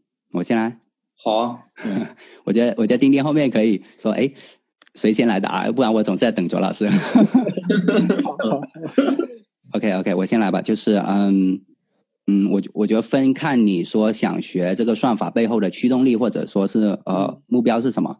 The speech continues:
Speaker 2: 这很重要，嗯。
Speaker 1: 对，对，对，所-，比如说很多人其实就是近期，啊，对吧，我，我明年我要换工作了，然后我想到别的公司去。这时候我们刚刚已经讨论过了，基本上大厂，甚至现在很多中小厂也都要面算法了。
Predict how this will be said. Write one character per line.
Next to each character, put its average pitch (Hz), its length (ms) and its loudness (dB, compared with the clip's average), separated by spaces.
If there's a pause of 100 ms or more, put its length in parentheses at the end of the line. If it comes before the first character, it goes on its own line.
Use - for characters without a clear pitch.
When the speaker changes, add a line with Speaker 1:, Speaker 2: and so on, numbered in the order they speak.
(240)
Speaker 2:
这 131 100 2
很 104 200 -2
重 98 160 -2
要， 90 140 -4
嗯。 90 480 -10
Speaker 1:
对， 123 120 4
对， 117 100 2
对， 107 120 2
所-， - 140 -4 (100)
比 110 80 0
如 113 60 2
说 156 120 0
很 131 120 0
多 120 120 2
人 127 100 2
其 - 80 -2
实 104 100 2
就 143 100 2
是 120 320 0 (100)
近 147 180 4
期， 127 280 2 (140)
啊， 92 200 -16
对 104 120 -4
吧， 95 200 -4
我， 90 240 -4
我 95 140 -2
明 101 160 4
年 120 120 4
我 117 80 2
要 117 140 0
换 131 180 -2
工 123 120 2
作 131 140 2
了， 104 80 -2 (480)
然 95 120 -4
后 113 140 2
我 107 100 2
想 92 420 -2 (140)
到 110 200 0
别 101 160 0
的 104 80 2
公 117 160 2
司 110 140 0
去。 - 300 -2 (300)
这 170 120 2
时 156 140 -2
候 127 220 0
我 95 140 0
们 101 100 0
刚 120 100 -2
刚 120 80 2
已 104 40 0
经 104 100 2
讨 101 160 -4
论 98 120 0
过 98 120 0
了， 90 60 -2
基 143 160 -2
本 208 120 0
上 104 260 -4 (280)
大 139 160 -2
厂， - 240 -6
甚 131 140 -2
至 123 140 2
现 131 240 -2
在 127 80 0
很 90 100 -6
多 101 140 0
中 - 280 -2
小 104 160 0
厂 92 200 -6
也 98 100 -6
都 113 160 0
要 123 140 0
面 110 240 2
算 110 180 0
法 - 140 -8
了。 - 60 -14